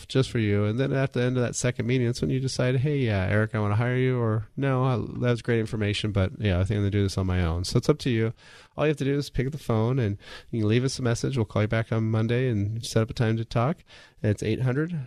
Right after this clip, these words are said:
four five four, eleven eighty-four. Eight hundred, four five four,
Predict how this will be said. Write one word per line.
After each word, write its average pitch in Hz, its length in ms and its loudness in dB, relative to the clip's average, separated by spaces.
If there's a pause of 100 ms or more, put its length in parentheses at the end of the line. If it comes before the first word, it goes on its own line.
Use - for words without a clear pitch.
(140)
four 110 280 -2
five 104 240 -2
four, 143 460 -2 (300)
eleven 98 360 2
eighty-four. 101 720 0 (260)
Eight 110 220 0
hundred, 139 460 -2 (240)
four 170 300 -2
five 147 320 -2
four, 104 440 0